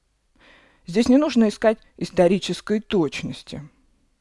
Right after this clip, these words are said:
Гюго преследует прежде всего нравственно-назидательные задачи.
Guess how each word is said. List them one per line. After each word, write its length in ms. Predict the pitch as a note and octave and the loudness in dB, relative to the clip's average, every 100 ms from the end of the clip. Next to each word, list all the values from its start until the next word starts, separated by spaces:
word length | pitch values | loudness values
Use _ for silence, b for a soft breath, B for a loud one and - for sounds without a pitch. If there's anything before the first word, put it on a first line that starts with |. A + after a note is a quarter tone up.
| _ - | _ -10
Гюго 380 | E3+ E3+ A3 | -6 0 0
преследует 720 | A#3+ F#3 E3+ G3+ G#3+ F#3 F3 - | 0 -2 -2 4 4 4 -2 0
прежде 340 | F#3 G3 F3 | 0 0 -4
всего 380 | - F3 F#3+ F#3 B B B | -6 -4 -2 -4 B B B
нравственно-назидательные 1700 | E3 F3 F3+ - E3+ E3+ E3 F3 F3 A3 F#3+ D3+ - C3 C#3+ C#3+ C#3+ | -2 2 0 -2 -6 -2 0 0 0 2 2 0 -2 -10 -10 -10 -6
задачи. 580 | D#3 D#3 C3 C3+ - | -4 -4 -4 -8 -14